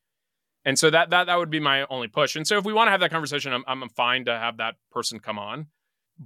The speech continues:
But I, I'm, I'm skeptical that we would actually make any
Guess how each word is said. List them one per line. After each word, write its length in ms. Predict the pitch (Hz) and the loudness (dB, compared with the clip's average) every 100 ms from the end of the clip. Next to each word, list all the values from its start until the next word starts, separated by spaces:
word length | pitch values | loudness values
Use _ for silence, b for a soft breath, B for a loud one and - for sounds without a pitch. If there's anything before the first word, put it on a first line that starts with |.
| 101 | 0
But 180 | 127 123 | 4 6
I, 400 | 120 117 113 110 - _ _ _ _ _ _ _ _ | 4 2 -2 -6 -12 _ _ _ _ _ _ _ _
I'm, 220 | 127 127 | 0 0
I'm 100 | 127 | -2
skeptical 540 | 123 - 175 151 151 147 | -4 2 2 2 0 0
that 160 | 135 | 0
we 140 | 127 127 | 0 -6
would 160 | 120 | -4
actually 300 | 117 120 - | -4 -2 -4
make 180 | 117 113 | -2 -4
any 200 | 139 135 | -6 -12